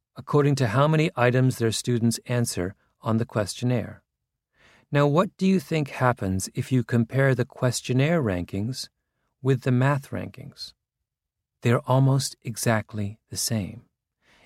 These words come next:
In other words, countries whose students are willing to concentrate and sit still long enough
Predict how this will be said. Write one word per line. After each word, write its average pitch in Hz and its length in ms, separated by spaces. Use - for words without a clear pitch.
In 147 80
other 185 160
words, 143 260
countries 175 540
whose 165 220
students 113 600
are 110 160
willing 123 340
to 131 120
concentrate 123 880
and 113 200
sit - 320
still 127 360
long 117 340
enough 90 400